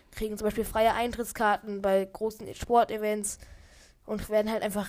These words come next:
den ganzen Tag lang beschenkt. Das Ga-, das Gegenteil einfach für die Gastarbeiter, die halt kaum Rechte ha-,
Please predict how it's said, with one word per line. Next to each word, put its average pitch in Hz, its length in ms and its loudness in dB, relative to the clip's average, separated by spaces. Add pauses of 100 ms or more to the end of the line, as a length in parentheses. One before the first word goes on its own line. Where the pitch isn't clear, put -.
(260)
den 214 120 -8
ganzen 214 260 0
Tag 220 120 -2
lang 202 200 -2
beschenkt. 240 540 -2 (420)
Das - 80 -14
Ga-, 214 300 0
das 208 260 -6
Gegenteil 254 400 0
einfach 220 220 -2
für - 120 -4
die 202 80 -2
Gastarbeiter, 214 580 0
die 196 160 0
halt 196 180 -4
kaum 233 280 2
Rechte 220 340 -6
ha-, 214 320 -2